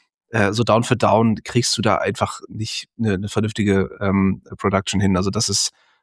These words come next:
äh, wirklich das, was, was auch im Vergleich zu den letzten Saisons echt ein Riesenunterschied ist, in der die Seahawks immer wieder Probleme hatten gegen den Lauf, aber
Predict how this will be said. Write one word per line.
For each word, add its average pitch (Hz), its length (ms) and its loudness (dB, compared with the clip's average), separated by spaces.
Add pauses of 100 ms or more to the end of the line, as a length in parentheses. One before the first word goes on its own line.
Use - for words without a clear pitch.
(140)
äh, 104 240 0
wirklich 107 240 0
das, - 240 2
was, - 260 2
was - 400 0
auch 117 140 2
im 131 80 4
Vergleich 120 340 4
zu - 140 -2
den 113 80 4
letzten 123 280 2
Saisons 110 480 4
echt - 360 -4
ein 101 260 -6
Riesenunterschied 120 640 0
ist, 110 200 -2
in 110 60 -4
der 110 120 0
die 113 80 -2
Seahawks - 320 0
immer 131 260 2
wieder 139 180 2
Probleme 104 380 0
hatten 107 160 -2
gegen 101 100 -8
den 95 100 0
Lauf, 98 280 2
aber 101 240 0